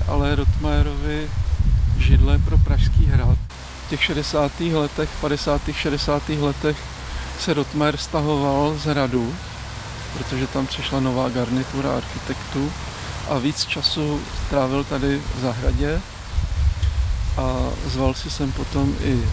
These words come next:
své žáky, protože učil na umělecko-průmyslové škole a byl docela velký, eh, obdivovatel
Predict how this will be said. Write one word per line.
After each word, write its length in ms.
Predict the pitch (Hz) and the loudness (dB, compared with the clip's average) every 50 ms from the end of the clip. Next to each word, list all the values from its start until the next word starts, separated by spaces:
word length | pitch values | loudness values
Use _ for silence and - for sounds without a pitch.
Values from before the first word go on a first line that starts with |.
| - - - - - - - | 4 2 2 2 2 0 2
své 260 | - - 160 147 143 | 2 4 4 4 4
žáky, 420 | - 143 117 110 - - 139 135 - | 4 2 2 2 0 0 0 0 2
protože 340 | - 113 - - - 120 127 | 2 2 4 2 2 2 0
učil 320 | 123 - - - - - - | -2 -4 -2 0 0 0 2
na 100 | - - | 2 2
umělecko-průmyslové 1120 | - - - - - - - - - - - - - - - - - - - - - - | 2 4 4 4 4 4 4 2 2 0 0 0 0 2 2 2 4 4 6 6 6 6
škole 420 | - - - - - - - - - - - - - - - - - - - - - - - - - - - - - - | 6 6 4 4 4 4 4 4 6 6 6 6 6 6 6 4 4 4 6 6 8 8 8 8 8 8 8 6 6 2
a 60 | - - - - - - - - - - - - - - - - - - - - - - - - - - - - - - - | 2 2 2 4 4 4 4 2 2 0 -2 -2 -4 -4 -4 -4 -2 -2 -2 -2 0 2 2 2 2 0 0 0 0 0 0
byl 220 | 147 139 139 139 | 0 2 2 2
docela 480 | 135 135 131 - - - 147 147 147 143 | 0 0 -2 -2 -2 -2 0 0 0 0
velký, 800 | 139 139 135 135 135 - - - 156 147 151 147 147 147 151 151 - - - - | 0 0 -2 -2 -2 -4 -4 -4 -2 -2 0 0 0 -2 -2 -4 -4 -6 -4 -4
eh, 520 | 127 117 120 120 120 123 - - - - - - - - - - - - - - - | -4 -2 -2 -2 0 0 0 0 0 0 0 -2 -2 -2 -2 0 0 0 0 0 0
obdivovatel 880 | - 139 117 120 139 147 151 147 143 147 143 - - 165 160 156 147 | -2 -2 0 0 0 2 2 2 0 0 -2 -2 -2 0 0 0 0